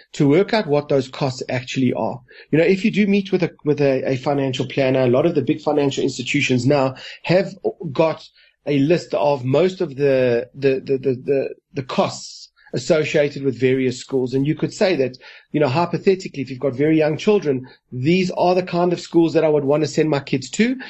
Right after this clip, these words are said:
And they can literally actually tell you from grade one right the way through, all the way to, to university, what the cost of education would be and how much money you would have to put away. So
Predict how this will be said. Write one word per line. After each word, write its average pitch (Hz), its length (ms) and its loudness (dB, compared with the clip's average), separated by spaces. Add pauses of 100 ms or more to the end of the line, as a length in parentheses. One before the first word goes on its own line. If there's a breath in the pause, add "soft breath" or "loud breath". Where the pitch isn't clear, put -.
(200 loud breath)
And 151 120 2
they 180 60 4
can 180 240 2
literally 240 640 -4
actually 208 400 -2
tell 202 260 2
you 147 240 0
from 151 240 -2
grade 170 300 2
one 165 260 0
right 185 420 2
the 190 80 4
way 175 200 4
through, 170 460 0 (340)
all 180 180 4
the 190 80 4
way 170 220 2
to, 151 480 2
to 151 160 -8
university, 160 640 0 (200 loud breath)
what 160 180 0
the 175 80 -8
cost - 280 -6
of - 80 -8
education 135 600 -2
would 123 160 -2
be 180 300 2 (240 loud breath)
and 127 100 0
how 165 140 2
much 185 180 0
money 147 240 2
you 135 140 0
would 143 100 2
have 131 220 0
to 139 80 -4
put 131 200 0
away. 104 440 0 (580 loud breath)
So 196 440 2